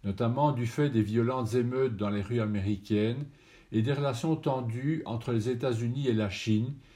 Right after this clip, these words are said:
qui pourraient compromettre l'accord commercial. Le pétrole a également gagné du terrain, la Russie et les pays de l'opep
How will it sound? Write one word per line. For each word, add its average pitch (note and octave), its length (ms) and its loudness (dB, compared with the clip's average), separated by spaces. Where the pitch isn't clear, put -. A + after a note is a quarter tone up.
qui A#2+ 140 -4
pourraient B2 340 0
compromettre B2 640 -2
l'accord A2 400 -2
commercial. G2+ 680 -4
Le G2+ 120 0
pétrole C3+ 440 4
a B2+ 60 4
également B2 440 0
gagné A#2+ 320 2
du A2 160 0
terrain, G#2 560 -2
la G#2+ 100 2
Russie C3 560 -2
et A2+ 80 0
les A#2 120 2
pays C3 260 -2
de A#2+ 120 2
l'opep G#2+ 600 0